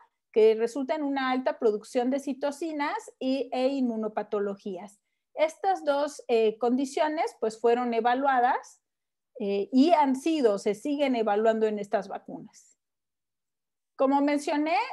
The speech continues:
estas vacunas están dirigidas a esta proteína, la espícula, que es una, eh, proteína trimérica glicosilada,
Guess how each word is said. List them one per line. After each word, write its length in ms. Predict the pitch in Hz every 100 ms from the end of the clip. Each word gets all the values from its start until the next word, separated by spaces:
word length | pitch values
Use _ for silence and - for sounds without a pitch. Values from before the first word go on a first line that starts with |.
| -
estas 400 | 285 285 311 302
vacunas 540 | 277 320 311 320 339
están 500 | 269 - 247 247 254
dirigidas 760 | 254 233 214 320 302 302 427 -
a 120 | 196
esta 240 | 214 240
proteína, 560 | 240 233 247 262 285 370
la 80 | 214
espícula, 640 | - - 294 277 269 269
que 160 | 285 311
es 180 | 330
una, 400 | 349 339 330 330 359 _ _ _ -
eh, 180 | 233 233
proteína 720 | 233 240 240 247 269 277 285
trimérica 800 | 240 220 233 269 277 262 - 269 - _
glicosilada, 1000 | 214 220 226 220 208 - 220 226 233 240